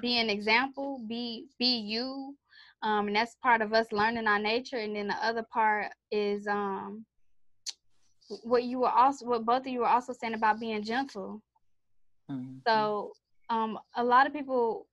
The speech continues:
Speaker 1: when they was lifting up Sister Sharifa, they were talking about how she gave correction and without you knowing it. Or whenever she gave correction, you felt so much love.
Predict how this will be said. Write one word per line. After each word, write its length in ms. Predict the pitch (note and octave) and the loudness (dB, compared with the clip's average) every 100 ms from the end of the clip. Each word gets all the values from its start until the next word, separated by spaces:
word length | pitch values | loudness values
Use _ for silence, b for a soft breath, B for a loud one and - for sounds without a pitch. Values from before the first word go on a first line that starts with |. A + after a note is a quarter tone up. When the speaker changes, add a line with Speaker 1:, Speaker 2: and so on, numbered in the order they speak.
| A#3+ | -8
Speaker 1:
when 180 | A#3 | -4
they 120 | A#3+ C4 | 0 0
was 200 | B3+ A3 | -2 -2
lifting 340 | B3 C4 C4 | -4 -2 -4
up 80 | B3 | -4
Sister 320 | - C4 A#3+ | -6 -10 -10
Sharifa, 640 | A3 A3 B3 C#4 C4+ C4 C4 B3+ _ _ _ _ _ _ _ | -8 -6 -4 -4 -4 -8 -8 -18 _ _ _ _ _ _ _
they 220 | G#3+ A3+ | -2 0
were 100 | A#3+ | 0
talking 380 | A#3+ B3 B3 A#3+ | 0 0 -2 -2
about 480 | A3 G#3+ G#3 G3+ - D#4+ _ b b b | 0 4 4 4 -2 -12 _ b b b
how 160 | B3 A3+ | 2 2
she 440 | - C#4+ C4+ B3 A3 | 2 -4 -4 -4 0
gave 340 | A#3+ C4 B3+ | 4 4 2
correction 680 | - A#3 B3+ C4 - A3 G#3 - | -4 0 2 2 -4 -8 -8 -8
and 120 | A#3 | -6
without 400 | A3+ A3+ A#3+ A3+ | -4 4 4 4
you 140 | C4 A#3+ | -4 -2
knowing 400 | A3+ A#3+ G#3+ F#3 | 2 2 0 -6
it. 160 | F3 - B B B - | -10 -18 B B B 2
Or 220 | C#4+ C#4 | 4 4
whenever 380 | B3 B3+ B3+ B3+ | 4 4 4 2
she 160 | C4 | -4
gave 340 | A3+ A3 A#3+ A#3+ | 0 2 2 0
correction, 480 | - A#3+ A#3 - A3+ | -2 0 0 -2 -2
you 140 | A#3 A#3+ | -2 -2
felt 320 | - A#3+ - | 2 2 2
so 160 | - A#3 | -4 -2
much 300 | A3+ G#3+ G#3+ | -2 -4 -2
love. 440 | G#3+ A#3 G#3 G#3 | 2 4 2 -2